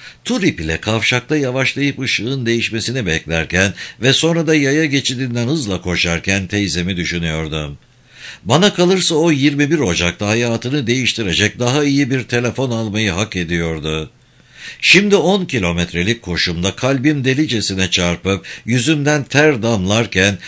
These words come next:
yanımda koşan köpeğim ve kıçımdaki silahımla teyzemin beni görmesini hiç istemezdim. Çünkü bana ilk bakışında gerçeği görecekti. Çarpışmayı kazansam da savaşı kaybettiğimi anlayacaktı.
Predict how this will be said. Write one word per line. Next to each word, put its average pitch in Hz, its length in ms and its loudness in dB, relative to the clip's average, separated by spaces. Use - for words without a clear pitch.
yanımda 156 460 4
koşan 147 440 0
köpeğim 101 520 0
ve 117 120 0
kıçımdaki 135 600 -2
silahımla 98 600 0
teyzemin 131 600 -2
beni 131 200 0
görmesini 127 520 -2
hiç 139 180 -2
istemezdim. 87 840 -2
Çünkü 208 300 0
bana 170 220 0
ilk - 280 -4
bakışında 85 500 -2
gerçeği 104 580 -2
görecekti. 85 840 -2
Çarpışmayı 151 720 2
kazansam 120 760 -2
da 87 120 0
savaşı 120 460 0
kaybettiğimi 107 680 0
anlayacaktı. 82 1000 -2